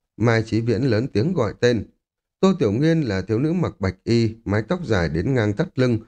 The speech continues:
khuôn mặt thanh khiết bước lên đầu cầu. Là một trong những ứng viên cho ngôi vị quán quân, vị thiếu nữ thiên tài này có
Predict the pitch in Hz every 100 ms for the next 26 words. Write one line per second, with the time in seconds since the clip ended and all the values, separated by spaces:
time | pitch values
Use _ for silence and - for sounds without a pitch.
0 | _ _ - 180 151 82 - 107 101 175
1 | 196 - 185 185 117 98 82 - 92 85
2 | - _ _ _ 143 143 139 123 165 175
3 | - 143 170 175 165 165 156 151 143 135
4 | - - 104 160 120 117 82 _ _ 127
5 | 131 - 185 208 202 175 170 95 87 92
6 | 85